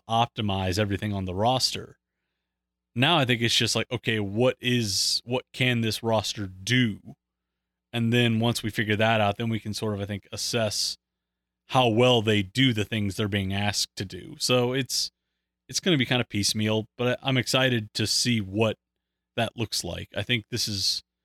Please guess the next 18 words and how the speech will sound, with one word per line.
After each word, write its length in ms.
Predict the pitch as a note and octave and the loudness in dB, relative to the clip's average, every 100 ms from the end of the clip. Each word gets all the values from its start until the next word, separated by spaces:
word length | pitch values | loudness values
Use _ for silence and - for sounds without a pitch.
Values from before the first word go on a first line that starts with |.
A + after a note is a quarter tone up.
| _ _ - | _ _ -12
as 120 | G#2+ | -6
we've 120 | A#2 | -2
talked 300 | - A#2+ A#2 | 2 2 2
about, 280 | A2+ G#2 G2+ | -2 0 0
you 80 | G2 | 0
know, 220 | G2 F#2+ | -2 -4
it's 140 | - - | -4 -4
a 60 | |
reset 500 | A2+ A#2+ C3 - G#2 - | 0 2 2 2 -2 -4
year, 400 | G2 F#2+ F#2 F#2 _ _ _ _ _ _ _ | -4 -4 -4 -8 _ _ _ _ _ _ _
and 380 | B2 A#2+ A2 G#2 - - | 0 2 2 -2 -6 -4
it, 160 | E3 - _ _ _ | -4 -4 _ _ _
you 80 | - | -6
know, 180 | A#2+ G#2+ | -4 -4
I 80 | B2 | -2
don't 160 | B2+ B2 | -2 0
know 240 | B2+ A#2 | 0 0
if 340 | G#2+ - - | -2 -10 -18